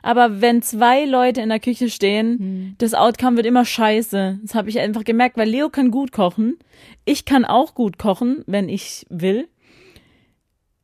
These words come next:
Speaker 1: Aber zusammen funktionieren wir nicht
Speaker 2: Nee.
Speaker 1: in der Küche.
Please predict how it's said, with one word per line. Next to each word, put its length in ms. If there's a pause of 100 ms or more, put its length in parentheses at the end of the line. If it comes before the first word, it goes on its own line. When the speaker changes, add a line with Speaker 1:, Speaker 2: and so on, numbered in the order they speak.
(240)
Speaker 1:
Aber 260
zusammen 420
funktionieren 560
wir 100
nicht 320 (440)
Speaker 2:
Nee. 320
Speaker 1:
in 60
der 120
Küche. 440